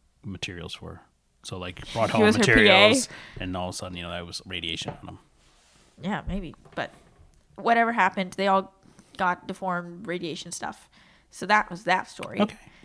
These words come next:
Speaker 2: And it became really popular among teens at the time. And one guy, uh, who, like, wrote this origin story was like, "I decided I was gonna go investigate."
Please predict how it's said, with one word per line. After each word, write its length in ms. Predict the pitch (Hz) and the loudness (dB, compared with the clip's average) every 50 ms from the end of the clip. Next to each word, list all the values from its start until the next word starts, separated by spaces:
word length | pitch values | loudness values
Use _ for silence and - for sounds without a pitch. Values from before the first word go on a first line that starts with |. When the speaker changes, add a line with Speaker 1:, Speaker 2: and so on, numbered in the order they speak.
| - _ _ _ - | -20 _ _ _ 0
Speaker 2:
And 520 | 214 202 202 196 196 190 185 185 185 - - _ _ - | 2 4 4 4 4 4 2 -2 -6 -12 -14 _ _ -8
it 100 | 220 214 | -6 -6
became 320 | - 202 - 233 208 190 202 | -6 -6 -4 -4 -4 -2 0
really 220 | 220 240 247 240 | 0 0 0 0
popular 420 | - - - 220 220 - 214 202 196 | -2 -2 -2 -2 -2 -2 -2 -2 -2
among 220 | 185 185 185 185 | -2 -2 -4 -6
teens 480 | - - - 269 269 269 226 226 - - _ - - | -6 -8 -8 -8 -8 -8 -10 -12 -14 -16 _ -10 -8
at 140 | - 190 - | -8 -6 -6
the 60 | 185 | -8
time. 540 | - - - - 277 233 156 160 180 190 214 - - - - - _ _ _ - | -12 -12 -12 -8 -4 -4 -4 -4 -4 -8 -10 -14 -20 -20 -20 -20 _ _ _ -2
And 580 | 220 214 202 202 196 196 190 185 190 - - - _ | 0 2 2 2 2 0 -2 -4 -8 -12 -14 -16 _
one 300 | - - 214 214 233 254 | -12 -4 0 0 0 0
guy, 480 | 254 233 202 190 190 185 180 185 208 - _ _ _ _ - | 0 0 2 2 4 2 2 0 -4 -6 _ _ _ _ -2
uh, 380 | 202 190 185 175 170 165 - - - - - | -2 0 2 2 0 0 -2 -6 -12 -18 -14
who, 400 | - 208 202 196 185 180 170 - | -8 -6 -4 -4 -2 -4 -4 -4
like, 160 | - 175 165 - | -4 -4 -4 -2
wrote 240 | 156 175 175 165 - | -2 -2 -2 -2 -4
this 320 | - 170 185 - - - - | -6 -8 -6 -8 -10 -10 -8
origin 280 | - 180 175 175 175 175 | -6 -6 -6 -6 -6 -10
story 180 | - - 160 156 | -10 -8 -8 -10
was 140 | 160 160 - | -10 -10 -12
like, 180 | - - - _ _ _ _ _ _ _ _ - | -16 -16 -18 _ _ _ _ _ _ _ _ -8
"I 240 | - 156 160 165 180 | -8 -6 -6 -6 -8
decided 440 | - - 190 - 160 143 156 165 - - | -8 -10 -12 -10 -10 -10 -12 -12 -14 -10
I 80 | - 160 | -8 -6
was 100 | 185 190 | -6 -6
gonna 140 | - - - | -8 -12 -16
go 120 | - 135 | -14 -14
investigate." 460 | 135 - - 302 - - - - - | -8 -6 -4 -4 -4 -6 -8 -12 -16